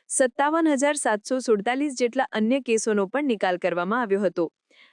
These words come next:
આ કાર્યક્રમમાં કરજણ તાલુકાના પંચોતેર કરોડ રૂપિયાના એક મોટા વિવાદનો પણ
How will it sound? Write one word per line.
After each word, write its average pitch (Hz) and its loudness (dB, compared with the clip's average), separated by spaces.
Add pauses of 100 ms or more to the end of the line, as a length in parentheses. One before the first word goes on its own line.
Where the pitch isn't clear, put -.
(120)
આ 240 4
કાર્યક્રમમાં 190 0
કરજણ 240 0
તાલુકાના 247 0
પંચોતેર 226 -2
કરોડ 233 0
રૂપિયાના 208 -2
એક 220 0
મોટા 208 0
વિવાદનો 180 0
પણ 202 -2